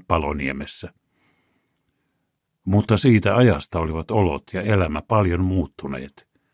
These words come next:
Tukkiliikkeet olivat kasvaneet suuriksi, ja vierasta väkeä oli saapunut paljon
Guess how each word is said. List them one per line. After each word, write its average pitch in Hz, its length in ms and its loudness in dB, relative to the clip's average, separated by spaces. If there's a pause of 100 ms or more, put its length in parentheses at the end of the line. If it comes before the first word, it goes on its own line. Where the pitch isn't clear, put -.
(760)
Tukkiliikkeet 87 920 2
olivat 85 320 -2
kasvaneet 87 500 -4
suuriksi, 87 680 -2 (500)
ja 90 280 6
vierasta 92 480 4
väkeä 92 420 2
oli 87 140 0
saapunut 90 560 -2
paljon 90 460 0